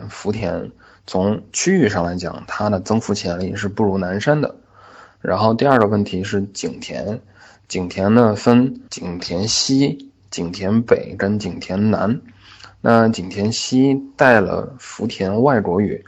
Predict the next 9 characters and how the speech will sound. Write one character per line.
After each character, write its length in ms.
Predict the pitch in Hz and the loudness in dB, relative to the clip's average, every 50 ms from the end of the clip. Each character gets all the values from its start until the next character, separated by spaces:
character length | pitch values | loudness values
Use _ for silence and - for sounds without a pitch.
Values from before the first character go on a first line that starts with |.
| - - - - - _ - | -20 -20 -20 -20 -20 _ -2
这 200 | - 113 104 101 | 2 2 2 2
个 300 | 92 90 85 85 85 - - - - | 2 0 -2 -2 -4 -6 -10 -10 -10
强 260 | - - - - 82 | -10 -10 -8 -4 0
二 220 | 90 123 131 113 | 4 4 4 4
梯 340 | 98 - - 104 101 104 123 135 - - | 4 2 0 0 0 0 0 -4 -4 0
的 420 | - 80 64 50 - - - - _ | 0 2 2 2 -2 -6 -10 -16 _
好 240 | - - - - - | -12 -4 -2 -2 -2
学 120 | - - | 0 2
位， 240 | 87 104 131 120 - | 6 6 6 6 6